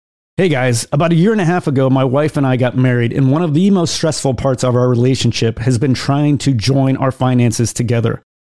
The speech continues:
We all know that money issues are a leading cause of divorce, but Monarch, the top-rated personal finance app, has built-in collaboration features so that you can invite your partner at no extra cost. Together, you can see all your finances,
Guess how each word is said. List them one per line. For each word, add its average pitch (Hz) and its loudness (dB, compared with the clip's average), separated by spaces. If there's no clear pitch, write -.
We 147 2
all 190 2
know 180 2
that 143 0
money 147 2
issues 131 0
are 123 0
a 120 0
leading 135 2
cause 127 -2
of 120 0
divorce, 117 -2
but 139 0
Monarch, 143 0
the 120 -2
top-rated 147 -2
personal 139 0
finance 123 0
app, 107 -2
has 113 2
built-in 151 0
collaboration 135 0
features 120 -2
so 127 -2
that 123 0
you 143 0
can 147 0
invite 139 0
your 185 0
partner 123 0
at 123 -2
no 135 0
extra - -4
cost. - -6
Together, 180 2
you 147 2
can 127 0
see 131 0
all 127 0
your 147 0
finances, 139 -2